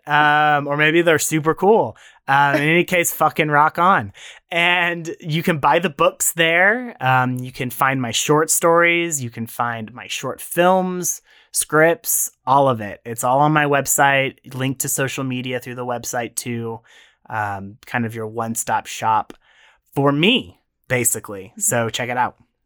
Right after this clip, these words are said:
Speaker 2: Fantastic. Well, I think that it's only right that you do the final sign-off.
Speaker 1: All right, everybody.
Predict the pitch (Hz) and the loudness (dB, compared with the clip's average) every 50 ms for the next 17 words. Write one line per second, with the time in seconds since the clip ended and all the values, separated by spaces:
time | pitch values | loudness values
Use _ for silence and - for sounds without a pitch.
0 | _ - 202 202 190 190 185 - - 180 190 190 - 190 170 - - 208 190 - | _ -12 -10 -8 -8 -8 -8 -6 -4 -4 -4 -4 -4 -8 -6 -2 2 2 4 4
1 | - 214 214 208 - - 214 214 240 240 - 254 233 226 - - - 208 202 202 | 4 0 0 -2 -4 -4 -2 -2 -2 -2 -2 0 0 0 -2 -4 -8 -8 -6 -6
2 | 202 202 196 185 180 180 175 170 170 165 160 156 _ _ _ _ _ _ _ _ | -6 -6 -4 -2 0 0 0 0 -2 -2 -4 -4 _ _ _ _ _ _ _ _
3 | _ - 190 180 175 185 190 202 196 180 208 208 175 202 190 - - 196 190 190 | _ -4 -4 -4 -4 -4 -6 -6 -6 -6 -6 -8 -8 -10 -8 -4 -4 -2 -2 -2
4 | 190 190 - - 202 185 208 254 233 160 131 90 92 87 - - - - - _ | -4 -6 -6 -6 -6 -4 -4 -2 -2 -4 -4 -4 -6 -10 -10 -16 -20 -20 -20 _
5 | _ _ _ _ _ _ _ _ _ _ _ _ _ _ _ _ _ _ _ - | _ _ _ _ _ _ _ _ _ _ _ _ _ _ _ _ _ _ _ -2
6 | 139 139 147 151 151 143 131 131 131 123 135 135 135 139 139 135 123 | 0 2 4 4 4 2 2 -2 -2 0 0 2 4 4 2 2 -2